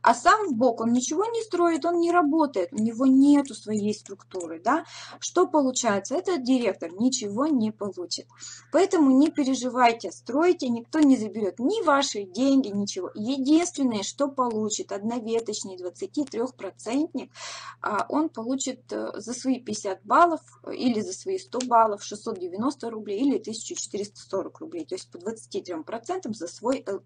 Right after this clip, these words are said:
О. Да, а, вот, поэтому я думаю, а, скажите, пожалуйста, есть ли у вас какие-то сомнения?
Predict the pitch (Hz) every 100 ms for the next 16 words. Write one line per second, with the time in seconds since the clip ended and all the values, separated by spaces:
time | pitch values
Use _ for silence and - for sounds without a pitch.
0 | - 151 - - - - - 262 381 -
1 | 214 - 202 214 233 - 370 359 311 294
2 | 262 240 294 285 285 262 254 233 - 208
3 | 208 214 - 285 269 254 254 254 247 226
4 | - _ 240 240 311 294 254 220 214 226
5 | 226 247 190 - 240 240 220 196 226 277